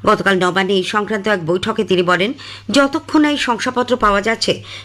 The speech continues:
ততক্ষণ সমস্যার সমাধান হয়েছে বলে মেনে নেওয়া হবে না। সমস্যা সমাধানে আধিকারিকদের এবার সরাসরি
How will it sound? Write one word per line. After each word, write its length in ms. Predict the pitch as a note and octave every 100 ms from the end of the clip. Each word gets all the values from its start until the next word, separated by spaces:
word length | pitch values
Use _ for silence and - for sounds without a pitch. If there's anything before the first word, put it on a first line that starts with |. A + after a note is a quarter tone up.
| -
ততক্ষণ 440 | B3+ B3 C4 D4
সমস্যার 420 | C#4+ A#3 A3 A3+ A#3
সমাধান 420 | - G3+ G3+ G3+
হয়েছে 280 | F#3+ F3+ G#3
বলে 240 | G3+ A3 A3+ - -
মেনে 240 | G#3+ A#3+ A#3+
নেওয়া 220 | B3+ G#3+
হবে 260 | D3+ C#3
না। 240 | D#3 C#3 G#2+ - -
সমস্যা 420 | - F#3 D#3+ D#3+ E3
সমাধানে 500 | F3 E3 F3 F#3+ F#3+
আধিকারিকদের 640 | D#3+ F3 F#3+ F#3+ F#3 G#3
এবার 180 | F3 E3
সরাসরি 600 | - F#3+ G#3 - F3+